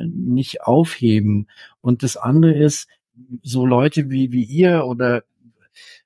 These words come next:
ähm, ich oder viele andere Leute, die Antifa-Arbeit machen, das ist eine absolut notwendige Arbeit, aber es ist eine defensive Arbeit.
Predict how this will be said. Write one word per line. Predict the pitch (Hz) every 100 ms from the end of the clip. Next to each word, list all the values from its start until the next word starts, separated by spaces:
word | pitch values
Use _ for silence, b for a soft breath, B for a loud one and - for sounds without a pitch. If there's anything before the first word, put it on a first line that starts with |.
| _
ähm, | 127 117 117 -
ich | 156 -
oder | 143 131
viele | 113 - 156 110
andere | 143 156
Leute, | 135 135 135
die | 127
Antifa-Arbeit | 113 156 156 - 139 123 131 139 -
machen, | 135 143
das | 135 117
ist | 139 151
eine | 117
absolut | 139 - 147 139
notwendige | 135 135 147 139 131 117 113
Arbeit, | 104 135 165 135
aber | 123
es | 117
ist | 131 135
eine | 131
defensive | 123 127 127 110 107 101 104
Arbeit. | 98 95 98 95 95 _